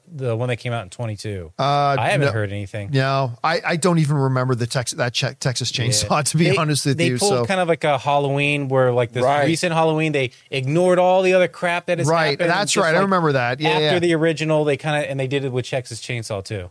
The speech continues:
Speaker 3: And that girl was still alive, the one from the
Speaker 1: Yeah, so it kinda was a direct
Speaker 3: Oh, yeah, I do
Speaker 1: sequel.
Speaker 3: remember
Speaker 2: And did
Speaker 3: that.
Speaker 2: anybody go see it?
Speaker 1: Probably not.
Speaker 2: Yeah. So, so, uh, so unfortunately, you know, I, I have no information on that, uh, unfortunately.
Speaker 3: But there is a video game out, so.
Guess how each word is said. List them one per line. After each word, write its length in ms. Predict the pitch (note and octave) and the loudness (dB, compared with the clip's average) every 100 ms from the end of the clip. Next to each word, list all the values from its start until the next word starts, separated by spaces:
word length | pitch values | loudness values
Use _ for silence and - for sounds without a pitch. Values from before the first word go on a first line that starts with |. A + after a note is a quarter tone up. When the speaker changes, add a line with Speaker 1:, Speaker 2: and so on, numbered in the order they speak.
| - | -4
Speaker 3:
And 160 | D3 | 0
that 140 | D3+ B2 | 0 0
girl 160 | D3+ | 0
was 100 | C3+ | 0
still 160 | - A2+ | 0 0
alive, 400 | G2+ G2+ D#2+ - | 2 2 0 -8
the 80 | A2+ | -6
one 180 | G#2 G#2 | -4 -2
from 160 | G#2+ G2 | -4 -2
the 220 | F#2 F2 | 0 0
Speaker 1:
Yeah, 280 | B2 G2+ E2+ | -2 -2 -4
so 200 | - D#3 | -2 -2
it 80 | D3 | 0
kinda 200 | F3 E3 | -2 0
was 120 | D3 | 0
a 60 | |
direct 480 | B2 B2+ B2+ C3 - | -2 0 0 -2 -6
Speaker 3:
Oh, 300 | G2 C#3 D3 | -2 2 2
yeah, 340 | D3 D3 C3 A2 | 2 2 2 2
I 100 | G#2 | -2
do 120 | B2+ | -2
Speaker 1:
sequel. 20 | A2 | 0
Speaker 3:
remember 200 | G#2 D#3+ | 2 2
Speaker 2:
And 100 | D3 | 2
did 120 | D3 | 0
Speaker 3:
that. 40 | |
Speaker 2:
anybody 300 | E3 F3+ F3 | 2 2 2
go 120 | E3 D#3+ | 2 2
see 240 | - D#3+ | 2 2
it? 160 | G3+ _ - | 0 _ -6
Speaker 1:
Probably 220 | G#2 F2 | -4 -4
not. 180 | D#2 - - | -12 -20 -6
Speaker 2:
Yeah. 280 | D#3+ A#2+ A#2+ - C3+ | -2 -2 -2 -8 -8
So, 260 | - E3 | -2 0
so, 140 | G3+ B3 | 2 2
uh, 240 | G#3 A#3 | 0 0
so 180 | - A3+ | 0 0
unfortunately, 320 | G3+ A3 G3 | 0 -2 -2
you 60 | E3+ | 0
know, 120 | C#3 | 0
I, 140 | C3+ D3+ | 0 0
I 40 | D3 | 0
have 180 | D#3 | 0
no 180 | D3 D#3 | 2 2
information 460 | D#3 - C3+ A#2+ C3 | 0 -2 -2 -2 -2
on 140 | A#2 | 0
that, 340 | A#2 A2+ G#2+ A2+ | 0 0 -2 -4
uh, 200 | A2+ G#2+ | -4 -2
unfortunately. 460 | A#2+ A#2 A#2 A2 A2 | -4 -4 -4 -2 0
Speaker 3:
But 40 | |
there 140 | C#3+ | 2
is 100 | G3 | 0
a 40 | D#3 | 0
video 240 | F#3+ F#3 | 0 0
game 200 | D3 B2+ | 0 -2
out, 260 | A#2 A2 - | -2 -4 -8
so. 260 | F#2+ E2+ | -10 -10